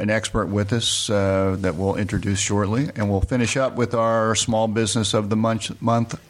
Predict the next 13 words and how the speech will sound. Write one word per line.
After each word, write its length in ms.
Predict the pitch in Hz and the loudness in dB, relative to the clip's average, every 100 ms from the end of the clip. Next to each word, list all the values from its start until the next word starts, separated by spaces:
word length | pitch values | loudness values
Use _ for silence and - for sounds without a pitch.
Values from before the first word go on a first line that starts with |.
| - | -18
feature. 440 | - 147 147 - - - - - - - | 0 0 2 0 -2 -8 -12 -10 -10 -4
But 80 | - | 0
first, 420 | 98 190 131 - - - - - 175 | 4 6 6 4 0 -10 -14 -18 -6
Gary, 260 | 123 127 101 | -2 0 2
you, 340 | 110 123 120 | 2 2 2
uh, 180 | 117 110 | 2 2
you 240 | 98 131 | 0 -2
found 260 | 123 131 113 | 0 0 2
an 100 | 110 | 2
article 460 | 107 107 104 104 | 2 0 2 0
that, 480 | 98 104 104 - - | 2 0 -2 -6 -4
uh, 500 | 104 104 101 98 98 | 0 2 2 2 2
was, 380 | 95 101 - - | 2 0 -2 -6